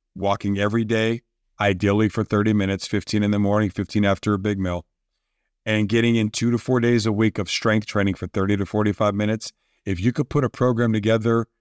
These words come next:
in that manner, as you get older in life,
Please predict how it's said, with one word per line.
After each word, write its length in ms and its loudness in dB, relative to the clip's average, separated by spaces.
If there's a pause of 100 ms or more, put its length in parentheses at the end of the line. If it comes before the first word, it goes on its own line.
(140)
in 140 0
that 200 2
manner, 460 0 (480)
as 180 0
you 80 0
get 160 0
older 380 0
in 100 0
life, 300 0